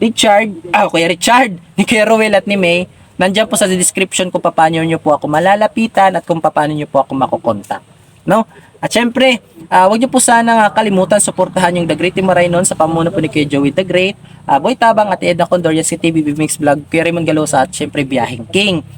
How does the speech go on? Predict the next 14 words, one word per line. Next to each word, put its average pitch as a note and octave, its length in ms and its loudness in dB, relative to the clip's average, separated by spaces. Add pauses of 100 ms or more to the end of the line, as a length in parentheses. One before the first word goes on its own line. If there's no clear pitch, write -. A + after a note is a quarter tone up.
no? G#3+ 240 0 (400)
At, G#3 320 2
ah, F#3 640 4
syempre A3+ 320 -2
gusto G#3 240 -2
ko G3 80 0
lang F#3 240 2
rin F3+ 80 -2
i-shoutout F3 640 0
si E3 160 -4
Manay D#3 160 2
Terry D#3 240 0
Anderson, D3+ 560 0 (1300)
Ma'am G3 160 0